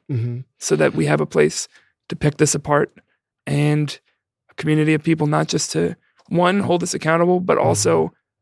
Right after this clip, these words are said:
Speaker 2: to <laughs> respond and be in dialogue with.
Speaker 1: Mm-hmm.
Speaker 2: So beyond just reply on Twitter and Instagram and all that, you know, David and I are both available
Speaker 1: Mm-hmm.
Speaker 2: publicly and privately in different ways
Speaker 1: Mm-hmm.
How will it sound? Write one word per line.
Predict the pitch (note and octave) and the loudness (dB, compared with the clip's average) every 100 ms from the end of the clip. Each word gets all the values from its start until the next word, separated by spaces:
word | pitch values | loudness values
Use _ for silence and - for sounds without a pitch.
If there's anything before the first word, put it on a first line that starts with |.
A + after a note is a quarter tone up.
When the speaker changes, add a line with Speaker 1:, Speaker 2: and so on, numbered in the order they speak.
| _ _ _ _ _ _ - | _ _ _ _ _ _ -2
Speaker 2:
to | F#3+ | 0
<laughs> | F3+ | 2
respond | E3 - G3 A#3 F#3 | 0 -2 0 2 2
and | F3 | 2
be | E3+ | 2
in | E3+ | 2
dialogue | E3 E3+ F3 - | 2 2 2 0
with. | - - - | -2 -6 -6
Speaker 1:
Mm-hmm. | A#2 A2+ A2 _ - | -8 -8 -12 _ -6
Speaker 2:
So | - E3 | -2 0
beyond | D#3 F#3 G3 G#3 G3+ | 0 2 2 2 2
just | F#3 - | 0 0
reply | F3+ F3+ F3+ | -2 2 2
on | F3+ | 2
Twitter | F3 F3+ F3 F3 | 2 0 2 2
and | E3+ | 0
Instagram | E3 F3 | -2 -2
and | E3+ | -2
all | E3+ | 0
that, | E3 D#3+ _ _ _ _ _ _ _ _ - | 0 0 _ _ _ _ _ _ _ _ -6
you | D#3 | -4
know, | D3+ D#3 | -2 0
David | E3+ F3+ | 0 2
and | E3+ | 2
I | E3+ | 4
are | D#3+ | 2
both | D#3 D#3+ - - | 2 -2 -2 -4
available | C#3+ D#3+ E3+ D#3+ E3 E3 B2 | 0 2 2 2 0 -2 -4
Speaker 1:
Mm-hmm. | G#2+ A2 G#2+ - _ - | -4 -4 -8 -14 _ -2
Speaker 2:
publicly | E3+ E3 E3+ - | 0 2 0 -4
and | D#3+ D#3+ | -4 -4
privately | D#3 - D#3 E3 D#3+ | 0 0 0 0 -2
in | |
different | D#3+ E3+ C#3 | -2 -2 -2
ways | D3 A#2+ A#2+ A#2 | -2 -2 -8 -8
Speaker 1:
Mm-hmm. | B2+ | -14